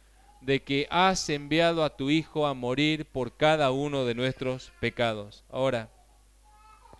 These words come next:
hermanos, pensemos en esto. Pensemos por un momento ahora <clears throat> que Juan está solo en la isla de Patmos.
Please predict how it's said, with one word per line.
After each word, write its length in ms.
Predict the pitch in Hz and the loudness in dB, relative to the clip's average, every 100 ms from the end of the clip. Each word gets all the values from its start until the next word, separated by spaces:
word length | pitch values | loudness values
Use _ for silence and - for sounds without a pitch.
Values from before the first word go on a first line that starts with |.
| - - _ _ _ _ _ | -20 -20 _ _ _ _ _
hermanos, 400 | 131 151 175 160 | -4 0 2 0
pensemos 580 | - 170 190 214 190 156 | 0 0 2 2 2 -2
en 100 | 143 | -2
esto. 300 | 139 - 107 - - _ _ - - - - - 147 - - - _ _ _ _ _ _ _ _ - _ _ _ _ _ _ _ - - | -2 -4 -16 -16 -20 _ _ -20 -20 -20 -20 -18 -18 -18 -20 -20 _ _ _ _ _ _ _ _ -20 _ _ _ _ _ _ _ -20 0
Pensemos 500 | 156 160 202 208 196 | 0 4 2 2 0
por 160 | 160 160 | 4 4
un 100 | 185 | 4
momento 460 | 175 175 175 170 | 2 2 0 2
ahora 480 | 156 170 175 175 175 - | 4 6 4 2 -2 -10
<clears throat> 260 | - 208 165 - | -10 -10 -12 -6
que 100 | 156 | -2
Juan 280 | 185 202 | 2 2
está 300 | 196 - 202 | 2 0 0
solo 600 | 190 - 214 226 196 156 147 | 0 2 6 6 6 4 2
en 140 | 139 | 2
la 120 | 131 | 2
isla 440 | 147 170 - 160 147 | 2 0 -4 -2 -2
de 120 | 127 | -4
Patmos. 800 | - 147 139 120 110 104 - | 0 0 0 -2 -14 -16 -20